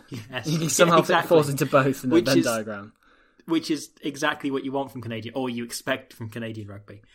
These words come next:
Speaker 2: Yeah.
Speaker 1: So, yeah, so Namibia do have at ten Tynes Kotze, our,
Speaker 2: Hello.
Speaker 1: our favourite, the, the hero himself, who, kind of guttingly, I mean, he doesn't get many opportunities to drop goals in this game.
Speaker 2: Yeah, it's a shame.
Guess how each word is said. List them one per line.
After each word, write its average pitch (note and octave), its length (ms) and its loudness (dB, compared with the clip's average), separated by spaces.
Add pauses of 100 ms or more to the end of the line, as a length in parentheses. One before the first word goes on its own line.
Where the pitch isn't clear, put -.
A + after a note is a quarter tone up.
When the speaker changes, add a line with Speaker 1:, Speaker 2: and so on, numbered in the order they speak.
(100)
Speaker 2:
Yeah. A#2 200 -4 (100)
Speaker 1:
So, - 140 0
yeah, D#3+ 140 0
so C#3 520 -2 (640)
Namibia F3 560 0
do E3+ 180 2
have D3+ 420 -4
at C#3+ 200 -4
ten C3 320 -10
Tynes B2+ 260 -6
Kotze, B2+ 460 -8 (260)
our, A#2+ 140 -2 (100)
Speaker 2:
Hello. C3 180 -4 (540)
Speaker 1:
our A#2+ 260 -6 (100)
favourite, B2 500 -6 (180)
the, A2+ 320 -12
the A#2 100 -8
hero A#2+ 280 -8
himself, A2+ 480 -8 (580)
who, G3+ 480 -4 (560)
kind B3+ 240 -4
of A3 80 -4
guttingly, E3+ 760 -8 (760)
I D#3+ 100 0
mean, D#3+ 460 -6
he F3 160 -8
doesn't A3+ 260 -4
get G#3 180 -4
many E3 220 -2
opportunities F#3 520 -6
to A#2 40 -12
drop B2 220 -6
goals A2 240 -6
in G#2+ 40 -14
this G#2 120 -14
game. A2+ 200 -10
Speaker 2:
Yeah, B2 420 -4
it's - 200 -16
a C3+ 40 -12
shame. B2 440 -8